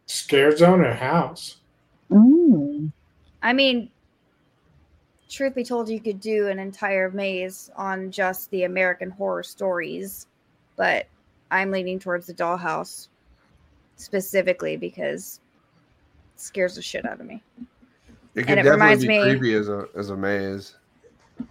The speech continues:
Speaker 3: entirely.
Speaker 4: I haven't seen it, but I think it could be a good maze.
Speaker 1: But
Speaker 3: Yeah.
Speaker 1: do you want it as a maze or do you want it as a scare zone, Amber?
Speaker 3: I feel like it would be more effective as a maze than a scare zone.
Speaker 1: So just the Dollhouse, but as a maze.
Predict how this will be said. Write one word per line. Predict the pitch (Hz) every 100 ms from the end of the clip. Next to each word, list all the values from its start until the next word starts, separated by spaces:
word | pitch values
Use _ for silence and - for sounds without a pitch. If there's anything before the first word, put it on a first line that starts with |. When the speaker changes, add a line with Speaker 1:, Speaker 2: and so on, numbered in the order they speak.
| _
Speaker 3:
entirely. | 208 196 196 185
Speaker 4:
I | 180
haven't | 180 180 190 151
seen | 160
it, | 123 104
but | 110
I | 113
think | 113 127
it | 110
could | 110 107
be | 104
a | 101
good | 101
maze. | 101 101 104 104 _ _ _ _
Speaker 1:
But | 185
Speaker 3:
Yeah. | 175
Speaker 1:
do | 147
you | 147
want | 143 147 156
it | 156
as | 147 135
a | 127
maze | 131 127 135 151
or | 147
do | 127
you | 127
want | 123 135
it | 127
as | 120 107
a | 98
scare | - 120 143
zone, | 131 110 113
Amber? | 110 107 - - _ 240 - _ _ -
Speaker 3:
I | 226 220
feel | 240 226
like | 226
it | 214
would | 208
be | 190
more | 190 190 185
effective | 180 175 180
as | 175 175
a |
maze | 170 160 175 - -
than | 180 175
a |
scare | 175 - 160
zone. | 156 165 190 - _ -
Speaker 1:
So | 139
just | 120 123 135 135 - -
the | 139
Dollhouse, | 120 120 120 110 117 113 - -
but | 127 117
as | 117 117
a | 120
maze. | 120 117 117 - -